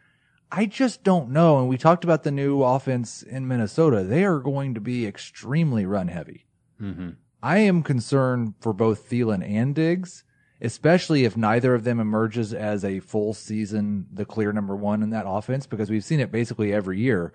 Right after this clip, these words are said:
Speaker 1: One of them's the number one for about half the year, and one of the, the other one's the number one for the other half of the year. As long as that happens, neither of them are a number one.
Speaker 2: They're both gonna be top fifty picks, but I don't think they're top twenty-five picks.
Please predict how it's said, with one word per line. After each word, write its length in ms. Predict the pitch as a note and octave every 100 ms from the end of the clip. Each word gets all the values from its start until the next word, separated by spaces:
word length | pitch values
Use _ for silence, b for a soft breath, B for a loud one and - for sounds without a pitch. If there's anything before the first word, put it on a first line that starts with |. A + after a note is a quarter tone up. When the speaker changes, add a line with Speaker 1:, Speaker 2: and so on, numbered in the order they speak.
| b b b
Speaker 1:
One 280 | A2 B2+ D3+
of 120 | C3
them's 260 | C3 B2+ A2
the 100 | A#2
number 320 | A#2+ A2+ G#2+
one 300 | G#2 A2 A2
for 180 | A2 G#2
about 260 | G#2 G#2
half 300 | A2+ G#2+ -
the 100 | G#2+
year, 220 | G2 G#2+
and 160 | A2 G2+
one 160 | G#2 A2
of 40 |
the, 80 | A2
the 80 | A#2+
other 180 | A2+ B2+
one's 200 | A#2+ A2
the 80 | G#2+
number 200 | G#2+ G#2
one 220 | G#2+ A2+
for 80 | G#2
the 60 |
other 160 | C#3 A2
half 160 | F2 -
of 80 |
the 60 | E2
year. 120 | E2
As 100 | F#2
long 200 | C3 F3+
as 100 | D3
that 160 | D3 A#2
happens, 460 | D#3 G3 A2 G#2
neither 320 | A2 D#3+ A#3 F#3+
of 80 |
them 120 | F#3 F#3
are 120 | D#3
a 40 |
number 240 | F3 F3 G#3+
one. 360 | F#3+ - - _ _ _ _ _ _ C3
Speaker 2:
They're 120 | C3+
both 280 | B2 D#3+ D#3+
gonna 160 | D3+
be 100 | C#3+
top 260 | C3+ C3+ A#2+
fifty 320 | C3 A#2 A#2
picks, 320 | A2 G#2+ -
but 260 | - G#2 G2
I 120 | G#2+
don't 180 | A2+ G#2
think 300 | G#2 F2+ -
they're 160 | G2
top 320 | E2+ G2 F#2 -
twenty-five 600 | F#2+ E2+ - E2 D#2 -
picks. 420 | - - -